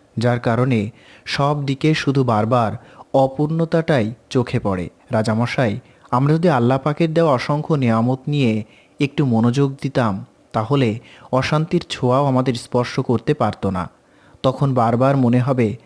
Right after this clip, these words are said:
আল্লাহ পাক তো আমি না চাইতেই তো আমাকে অনেক দিয়েছেন। আপনি একটিবার বিশ্বাস করুন, আপনি অনেক ভালো আছেন, দেখবেন আপনি সত্যিই অনেক ভালো আছেন।" একদিন এক দর্শনের শিক্ষক ক্লাসে আসলেন, কতগুলো জিনিস নিয়ে, এবং জিনিসগুলো তার সামনের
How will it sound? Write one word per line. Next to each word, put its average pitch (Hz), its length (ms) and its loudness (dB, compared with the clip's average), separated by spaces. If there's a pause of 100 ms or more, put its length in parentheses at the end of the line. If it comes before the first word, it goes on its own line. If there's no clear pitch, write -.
(180)
আল্লাহ 135 280 2
পাক 175 200 -2 (100)
তো 180 60 2
আমি 170 200 2
না 117 180 0
চাইতেই 151 420 0
তো 175 120 0
আমাকে 160 280 0
অনেক 156 340 2
দিয়েছেন। 113 520 0 (520)
আপনি 160 320 2
একটিবার 175 420 0
বিশ্বাস 131 380 0
করুন, 101 360 0 (140)
আপনি 131 280 0
অনেক 131 340 2
ভালো 117 240 0
আছেন, 104 420 -4 (200)
দেখবেন 120 440 0 (380)
আপনি 127 260 -4
সত্যিই 120 640 -2 (200)
অনেক 165 340 -2
ভালো 101 260 -2
আছেন।" 95 400 -6 (380)
একদিন 139 400 0
এক 185 160 2
দর্শনের 131 480 0
শিক্ষক 120 720 -4 (120)
ক্লাসে 117 400 -2
আসলেন, 135 440 -4
কতগুলো 123 460 0
জিনিস 113 460 -2
নিয়ে, 95 200 -14 (360)
এবং 170 220 0
জিনিসগুলো 139 540 0
তার 147 140 0
সামনের 120 480 -2